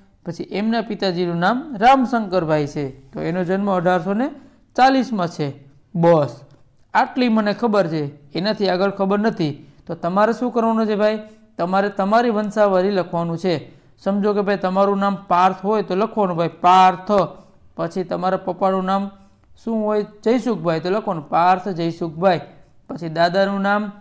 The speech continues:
ત્રિકમજીભાઈ, તો લખવાનું ભાઈ પાર્થ જયસુખભાઈ ત્રિકમજીભાઈ. એ રીતના એનો જન્મ તારીખ અને લખતું જવાનું થશે. બરોબર? હાલો, આ થઈ ગયું આપણું ભાઈ એક પૂરું. હવે આપણે આગળ વધીએ. હાલો, હવે તમારે શું કરવાનું છે ભાઈ?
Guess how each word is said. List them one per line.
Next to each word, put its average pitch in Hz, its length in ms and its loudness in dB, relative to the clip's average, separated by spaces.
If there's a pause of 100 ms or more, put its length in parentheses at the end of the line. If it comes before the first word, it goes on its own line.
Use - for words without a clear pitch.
(300)
ત્રિકમજીભાઈ, 220 720 0
તો 175 100 -2
લખવાનું 190 380 -2
ભાઈ 156 180 -6
પાર્થ 175 400 2
જયસુખભાઈ 165 720 -6
ત્રિકમજીભાઈ. 165 880 -4 (360)
એ 196 160 -2
રીતના 190 340 -2
એનો 175 160 -4
જન્મ 165 300 0
તારીખ 196 480 2
અને 185 320 -2 (320)
લખતું 175 340 -4
જવાનું 160 420 0
થશે. 147 440 -6 (480)
બરોબર? 190 400 2 (480)
હાલો, 160 240 0 (320)
આ 170 140 2
થઈ 185 180 0
ગયું 208 200 0
આપણું 208 200 -2
ભાઈ 208 160 2
એક 208 220 0
પૂરું. 220 340 -4 (340)
હવે 214 200 2
આપણે 208 220 2
આગળ 247 280 4
વધીએ. 214 340 2 (420)
હાલો, 160 240 0 (360)
હવે 185 180 4
તમારે 220 300 2
શું 233 180 -2
કરવાનું 226 280 2
છે 208 80 2
ભાઈ? 214 320 2